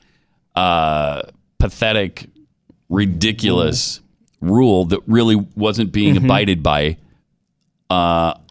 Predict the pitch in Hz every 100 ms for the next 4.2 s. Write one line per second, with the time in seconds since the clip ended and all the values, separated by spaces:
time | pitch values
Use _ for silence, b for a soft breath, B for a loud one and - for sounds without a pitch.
0 | - 120 120 135 131 120 - 69 - -
1 | - 139 151 143 - 117 - 110 131 131
2 | 123 120 117 113 110 110 107 113 104 104
3 | 113 - 117 107 - - 117 107 117 107
4 | 101 107